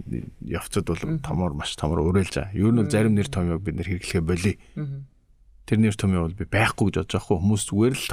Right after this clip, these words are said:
Speaker 1: тодорхой хэмжүүр гаргах гэж ярьсан. Яг хүн чинь миний хувийн бодол шүү дээ,
Speaker 2: Тий,
Speaker 1: тий.
Speaker 2: тий.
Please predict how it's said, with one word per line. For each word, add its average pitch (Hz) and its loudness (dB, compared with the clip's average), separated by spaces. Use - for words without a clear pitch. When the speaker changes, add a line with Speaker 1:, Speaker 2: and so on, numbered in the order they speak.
Speaker 1:
тодорхой - -2
хэмжүүр 101 2
гаргах - -6
гэж 98 -4
ярьсан. 98 0
Яг 107 2
хүн 127 4
чинь 139 4
миний 143 6
хувийн 139 6
бодол 123 2
шүү - -2
дээ, - 2
Speaker 2:
Тий, 143 6
Speaker 1:
тий. - -
Speaker 2:
тий. 156 -4